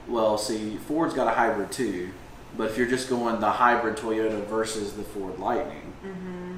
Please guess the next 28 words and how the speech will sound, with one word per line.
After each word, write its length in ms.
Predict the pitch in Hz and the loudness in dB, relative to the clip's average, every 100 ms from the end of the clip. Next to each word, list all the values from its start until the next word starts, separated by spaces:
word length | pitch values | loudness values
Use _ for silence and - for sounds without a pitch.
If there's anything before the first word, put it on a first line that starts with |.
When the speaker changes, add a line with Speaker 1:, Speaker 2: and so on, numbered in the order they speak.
| - | -8
Speaker 1:
then 140 | 98 | -4
I'd 120 | 101 104 | -2 -2
have 160 | 107 104 | -2 -2
to 60 | |
go 100 | 101 98 | -4 -4
with 140 | 95 | -4
the 160 | 98 90 | -6 -4
hybrid 360 | 98 95 - - | -2 -2 -6 -8
Toyota. 540 | 90 98 110 - - - - - - - - - - - - - | -6 -2 -2 -2 -6 -10 -16 -18 -18 -18 -20 -20 -18 -18 -18 -14
Speaker 2:
Mm. 240 | 185 180 175 175 - - - - - - | -10 -10 -10 -14 -16 -18 -18 -16 -16 -14
Speaker 1:
So, 320 | - 110 95 90 - 110 | -8 -4 -4 -6 -10 -8
because 260 | 107 101 | -4 -2
right 260 | 104 110 107 | 4 6 6
now, 540 | 123 120 107 98 95 95 - - - - - - - - - | 8 8 8 4 0 -4 -12 -16 -16 -16 -16 -14 -14 -6 -4
I 60 | |
can 100 | 101 101 | -2 -4
have 120 | 92 90 | -6 -8
the 80 | |
best 160 | 92 - | -8 -8
of 120 | 78 | -10
both. 300 | 95 80 - - - - - - 185 | -8 -6 -8 -12 -16 -18 -16 -14 -12
Speaker 2:
Yeah, 100 | 170 175 233 | -10 -8 -6
that 60 | |
didn't 180 | 254 165 | -4 -4
surprise 420 | 165 160 156 156 156 | -6 -8 -8 -8 -10
me. 800 | 160 160 160 - - - - 82 | -12 -14 -16 -18 -18 -18 -12 -8
Speaker 1:
Right. 240 | 85 90 - - - - 180 | -6 -6 -10 -14 -14 -4 4
Speaker 2:
<laughs> 140 | 269 | 4